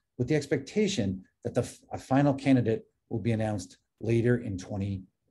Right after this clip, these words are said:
twenty-one. But as we look closer, three of these four finalists are lattice-based approaches, and then classic McLeese is code-based. And in contrast to those, Quantrapy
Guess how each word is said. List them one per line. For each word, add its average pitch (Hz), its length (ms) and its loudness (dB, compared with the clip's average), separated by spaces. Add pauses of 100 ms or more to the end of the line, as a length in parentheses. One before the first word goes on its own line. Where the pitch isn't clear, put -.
(140)
twenty-one. 101 760 0 (1600)
But 135 60 6
as 123 80 8
we 139 80 8
look 139 140 8
closer, 120 600 4 (380)
three 190 280 2
of 165 100 6
these 143 160 2
four 147 240 2
finalists 113 600 0 (100)
are 110 140 -4
lattice-based 127 840 0
approaches, 101 720 -4 (260)
and 117 100 2
then 120 180 8
classic 131 440 2
McLeese 131 560 2 (240)
is - 120 -6
code-based. 113 680 2 (400)
And 120 100 0
in 131 140 6
contrast 175 520 2
to 120 40 0
those, 107 260 2
Quantrapy 135 680 -2